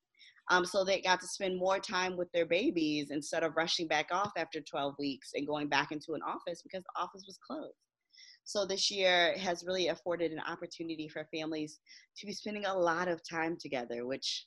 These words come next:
has its pros and its cons, but by default, it forced you to spend some time, get to relearn your kids, relearn your spouse, relearn yourself and all of that in your family atmosphere. And if it's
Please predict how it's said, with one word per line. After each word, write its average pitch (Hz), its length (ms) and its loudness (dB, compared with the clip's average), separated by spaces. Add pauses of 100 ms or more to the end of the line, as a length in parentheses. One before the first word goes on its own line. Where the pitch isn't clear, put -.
(140)
has 185 140 -10
its 277 140 -8
pros 220 420 -2
and 226 100 -4
its 220 180 -8
cons, 214 560 -6
but 175 300 8 (1300)
by 165 140 6
default, 175 460 4 (680)
it 175 160 8
forced 190 340 4
you 190 140 -2
to 175 80 2
spend 175 260 2
some 196 120 -6
time, 175 360 2
get 185 160 -4
to 175 120 -4
relearn 165 540 2
your 147 280 2
kids, 143 680 0
relearn 156 600 0
your 143 140 0
spouse, 147 640 2
relearn 151 360 0
yourself 147 600 -2 (120)
and 139 280 2
all 151 240 0
of 151 80 -8
that 139 200 -2
in 139 80 -8
your 147 100 -2
family 151 400 -8
atmosphere. 165 720 -4
And 165 120 -2
if 151 140 -6
it's 151 260 -6